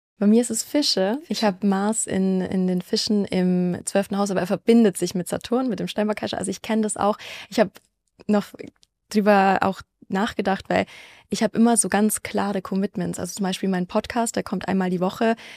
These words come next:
Speaker 1: Meine Videos kommen alle zwei Wochen zu Vollmond und Neumond. Und das, das, das gäbe es nicht, dass diese Videos oder dieser Podcast nicht kommt. Das wär für mich nicht,
Speaker 2: Hm.
Speaker 1: das ist so ein klares Commitment, wenn ich das für
Speaker 2: Bei mir
Speaker 1: mich
Speaker 2: aber auch.
Speaker 1: Genau.
Speaker 2: Ja.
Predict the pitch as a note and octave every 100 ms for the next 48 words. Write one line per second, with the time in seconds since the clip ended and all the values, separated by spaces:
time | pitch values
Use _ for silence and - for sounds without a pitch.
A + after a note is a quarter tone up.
0 | - _ G3 F#3 F3+ G#3+ A#3+ A#3 - G#3
1 | F#3 F3+ F#3 - G3 G#3+ G#3+ A3+ G#3+ G3
2 | - G3+ G3+ F#3+ G3 G3 G#3 A3+ - -
3 | - G3 F#3+ - - - - - F#3+ -
4 | - A#3+ C4 - F3+ - A3 - F#3 F3+
5 | G3 G#3+ F3 E3+ F3 F3+ F#3+ - - -
6 | - F3 - F#3+ F3+ - G3 A3 G#3+ A3
7 | A3+ A3 - _ A3+ G#3 G3 _ - G#3
8 | A3+ - - A#3 A#3+ B3 A#3 G#3+ A3+ -
9 | - A#3+ - F#3+ - - _ G3 G3 -
10 | G3+ - G#3 A3 A3+ A3+ A3 A3 G3+ -
11 | C4 F4+ G#3 _ _ _ _ G#3 G3+